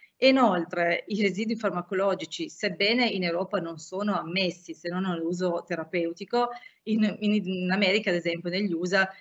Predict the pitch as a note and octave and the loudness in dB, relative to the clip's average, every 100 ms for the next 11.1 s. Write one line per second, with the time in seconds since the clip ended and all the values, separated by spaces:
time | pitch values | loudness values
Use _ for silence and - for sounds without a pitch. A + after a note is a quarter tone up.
0 | _ F#3 F#3 G#3+ G#3+ G#3+ G#3 G3+ - G#3+ | _ -6 -2 0 2 0 -2 -4 -2 0
1 | G#3 G#3 F#3 E3+ F3 F#3 F3+ F3+ F3+ D#3+ | 0 0 0 0 0 0 0 -4 -6 -2
2 | D#3+ E3 F#3 F3 F3 - - F3 E3 E3+ | -2 0 0 0 0 -10 -6 -2 0 0
3 | E3+ E3 E3+ E3 D#3 D#3 F3+ E3+ - _ | 0 0 0 -2 -6 -8 -6 -6 -8 _
4 | - A#3 A3 G3 G3+ A#3+ A#3 G3 - F#3+ | -6 -4 0 -2 0 2 4 4 0 -2
5 | F3 F3+ F#3+ F3+ E3+ E3+ F3 F3 G3 F#3 | 0 0 -2 -2 -4 -6 -8 -6 -6 -4
6 | G3+ F#3+ G3 G3 F3+ F3+ F3 F3+ - F#3+ | -6 -6 -4 -4 -2 -4 -6 -10 -6 -6
7 | F3+ E3+ F#3+ G#3 D#3 - F3 F#3 F3 - | -6 -6 -2 -2 -2 -6 -8 -8 -8 -10
8 | E3+ F3+ F3+ F3+ F#3+ F3+ F3 F3 F#3+ F#3+ | -8 -6 -6 -8 -12 -10 -8 -6 -6 -6
9 | E3+ E3+ F#3 D#3+ D#3 _ G3 F#3+ F#3+ _ | -4 -2 0 -2 -6 _ -2 -2 -4 _
10 | _ F3+ F3 - F#3 F3+ G3 F#3+ F3 E3+ | _ -4 -4 -4 -4 -4 -2 -2 0 0
11 | E3 | -2